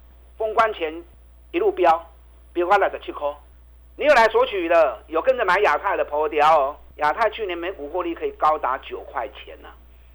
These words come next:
可以高达九块钱，而且比前一年的六块钱成长了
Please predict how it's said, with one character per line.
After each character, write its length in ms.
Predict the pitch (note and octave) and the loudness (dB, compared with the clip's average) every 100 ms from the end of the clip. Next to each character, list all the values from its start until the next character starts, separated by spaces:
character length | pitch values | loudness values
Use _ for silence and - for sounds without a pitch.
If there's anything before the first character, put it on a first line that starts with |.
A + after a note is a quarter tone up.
| - | -4
可 80 | G#3+ | 0
以 80 | G3 | 2
高 180 | G3 F#3 | 2 2
达 120 | E3+ | 2
九 180 | E3 A2+ | -2 -8
块 220 | A#2+ A#2+ | -6 -8
钱， 180 | - - - - - - - | -8 -18 -20 -20 -20 -20 -2
而 140 | G3 | 0
且 220 | A3 G#3+ D#3 - | 4 2 2 -4
比 160 | D3 | -12
前 280 | C#3+ - E3 | -10 -4 -4
一 80 | A3 | -2
年 180 | F3+ D#3+ | -6 -4
的 80 | D#3+ | 0
六 180 | G3 | 0
块 240 | E3+ F#3+ D3 | 2 0 0
钱 240 | - A#2 A2+ - - - | -4 -14 -16 -20 -20 -10
成 180 | E3 G3+ | -8 -4
长 180 | A#2 | -4
了 120 | B2 | -4